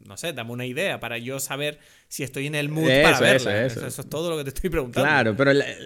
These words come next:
Speaker 2: para mí la idea iba, o sea, yo siento que esto de drama romance es súper equivocado,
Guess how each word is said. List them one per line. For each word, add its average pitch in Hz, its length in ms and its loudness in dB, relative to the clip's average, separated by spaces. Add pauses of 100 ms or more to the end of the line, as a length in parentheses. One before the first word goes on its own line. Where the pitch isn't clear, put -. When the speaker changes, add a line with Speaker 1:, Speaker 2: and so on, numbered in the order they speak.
(680)
Speaker 2:
para 127 200 2
mí 127 120 2
la 131 100 4
idea 175 340 2
iba, 180 300 4
o 131 60 2
sea, 131 140 0
yo 120 100 2
siento 196 240 0
que 165 80 0
esto 180 160 0
de 165 120 2
drama 120 320 2
romance 127 680 0
es 117 100 -4
súper 143 280 0
equivocado, 113 680 -2